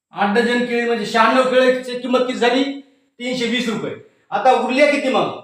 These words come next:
नव्याण्णव केळी घ्याय-, पूर्णपणे घेतले, मिळ-, मिळणार आहेत, घेतलेले आहेत. तर शहाण्णव केळीचे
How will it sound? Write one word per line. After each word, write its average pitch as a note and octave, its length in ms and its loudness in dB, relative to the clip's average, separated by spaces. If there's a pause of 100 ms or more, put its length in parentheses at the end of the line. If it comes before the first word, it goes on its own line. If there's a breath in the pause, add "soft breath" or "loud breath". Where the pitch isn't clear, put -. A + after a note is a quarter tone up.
(240)
नव्याण्णव B3+ 680 2
केळी C4 500 -6
घ्याय-, D#3+ 360 -2
पूर्णपणे B3+ 420 0
घेतले, G#3 260 -2
मिळ-, A#3 380 -6
मिळणार G#3+ 280 -2
आहेत, E3 120 -4
घेतलेले F3 460 -6
आहेत. - 160 -12 (180)
तर - 60 -20
शहाण्णव B3 420 2
केळीचे B3+ 540 2